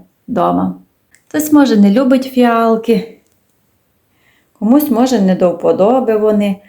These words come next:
А я люблю всі квіти, вони всі мені до вподоби. Якщо б в мене було дуже багато місця, я би могла всі квіти в себе зібрати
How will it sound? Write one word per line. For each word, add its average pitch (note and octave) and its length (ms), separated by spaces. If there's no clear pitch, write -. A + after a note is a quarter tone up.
А D4 80
я E4+ 220
люблю G#3+ 280
всі F#3+ 320
квіти, F3+ 680
вони F#3+ 200
всі C4+ 300
мені A#3 220
до F#3+ 180
вподоби. B3 640
Якщо F#3+ 340
б A#3 160
в G#3 60
мене G#3 260
було G3 300
дуже F#3+ 320
багато F#3 520
місця, C#4 520
я A3 120
би A3 180
могла A3 360
всі B3 300
квіти F#3+ 440
в F3 40
себе F#3 360
зібрати C4 840